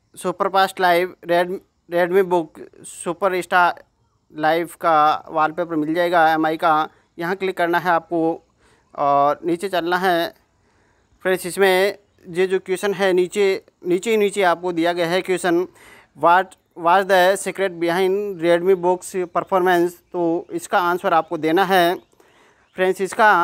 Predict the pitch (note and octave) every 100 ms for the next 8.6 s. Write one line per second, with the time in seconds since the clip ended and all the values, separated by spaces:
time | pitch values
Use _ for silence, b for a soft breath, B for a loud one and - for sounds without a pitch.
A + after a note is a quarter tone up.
0 | F3 F3+ - F3 F#3 G#3 F3+ G3 E3+ F#3+
1 | - F#3+ F3 E3 F#3+ - E3+ F3+ G3 F3+
2 | E3+ F3+ G3+ F3+ F#3 D#3+ F3+ F3+ F3+ -
3 | D#3+ D#3 F3+ F#3 F#3 F3 F3+ - - E3
4 | G3 F3 F3+ F#3 F3+ b b b b -
5 | F3+ F#3 E3 E3+ G#3+ B3 A3 G#3+ - _
6 | _ _ - G3 G3+ A3 G3 F3 D#3+ F#3
7 | A#3 G#3+ G3+ F#3 F3+ - - F#3+ - G#3+
8 | G3+ F#3 - G3+ G3